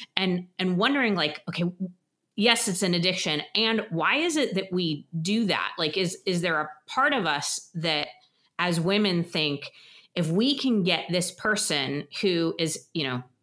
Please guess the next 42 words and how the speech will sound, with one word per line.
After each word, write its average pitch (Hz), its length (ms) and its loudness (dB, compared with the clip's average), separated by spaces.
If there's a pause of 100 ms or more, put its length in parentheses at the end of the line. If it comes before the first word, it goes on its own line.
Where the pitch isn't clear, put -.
(160)
cheating 262 300 2
on 226 160 2
their 196 200 4
family 147 800 -2
or 190 160 2
his 185 240 0
doing 220 360 2
something 202 320 0
so 233 500 2
low 214 220 4
integrity, 180 580 0
like 151 220 -2
sleeping 208 360 0
with 190 120 0
one 180 200 0
of 175 60 0
their 160 180 0
employees 156 760 0
or 160 40 -4
something 160 280 -2
like 151 140 -4
that. 143 120 -4 (260)
It's 170 200 -2
almost 226 260 0
like 196 180 -2
if 175 220 0
we 233 680 -2
can 185 280 0
get 180 280 0
them 175 220 0
to 175 140 -4
choose 190 440 0 (100)
us, 110 380 0
if 160 120 -4
we 262 200 0
can 254 200 0
get 208 160 -2
them 175 160 0
to 165 80 -2
love 165 360 0 (140)
us, 123 400 -2 (540)
then 170 520 2